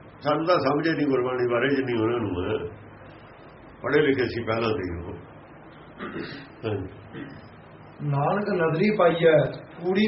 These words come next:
Speaker 2: ਕੂੜੇ ਠੀਕ।
Speaker 1: ਔਰ ਉਹ ਉਸ ਵੇਲੇ ਆਏ ਨੇ। ਹਿੰਦੁਸਤਾਨ 'ਚ ਅਕਾਲੀ ਫੂਲਾ ਸਿੰਘ ਵਰਗੇ ਸੀਗੇ।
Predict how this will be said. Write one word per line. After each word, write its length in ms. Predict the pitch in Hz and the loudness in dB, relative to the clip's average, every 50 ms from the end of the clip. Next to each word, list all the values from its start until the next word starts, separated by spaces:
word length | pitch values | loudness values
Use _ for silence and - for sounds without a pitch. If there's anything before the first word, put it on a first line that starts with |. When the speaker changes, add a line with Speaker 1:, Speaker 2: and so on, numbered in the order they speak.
| - | 2
Speaker 2:
ਕੂੜੇ 240 | - 196 180 180 180 180 | 0 2 4 4 4 4
ਠੀਕ। 120 | - 170 | 4 4
Speaker 1:
ਔਰ 160 | 180 196 214 220 226 | 4 6 6 6 6
ਉਹ 320 | 233 240 240 226 214 214 | 4 6 6 8 8 8
ਉਸ 180 | 214 220 214 214 220 | 8 8 6 6 6
ਵੇਲੇ 180 | 240 240 240 240 220 | 6 6 6 6 6
ਆਏ 240 | 190 160 151 147 147 143 | 6 6 6 6 4 4
ਨੇ। 100 | 180 220 220 - - - - - - - - - - - - - - - - - - - - - - - - - - - - - - - - - - - - - - - - - - - - - - | 4 4 4 2 0 0 0 -2 -2 -2 -4 -8 -12 -16 -20 -20 -20 -18 -18 -16 -16 -16 -18 -20 -20 -20 -20 -20 -20 -20 -20 -20 -20 -20 -20 -20 -20 -20 -20 -20 -20 -20 -20 -20 -20 -20 -12 -6 -4
ਹਿੰਦੁਸਤਾਨ 580 | 139 151 185 196 190 - - 220 214 220 220 | -2 2 4 4 4 2 0 0 0 2 4
'ਚ 60 | - 220 208 | 6 6 6
ਅਕਾਲੀ 320 | 196 - 190 185 185 214 220 151 | 6 6 4 2 2 2 0 0
ਫੂਲਾ 260 | 175 170 170 185 180 | 0 2 2 2 2
ਸਿੰਘ 140 | 170 196 185 | 2 2 4
ਵਰਗੇ 240 | 175 175 165 214 220 214 | 4 2 4 4 4 4
ਸੀਗੇ। 340 | - - 165 165 170 175 170 | 4 2 0 2 4 4 6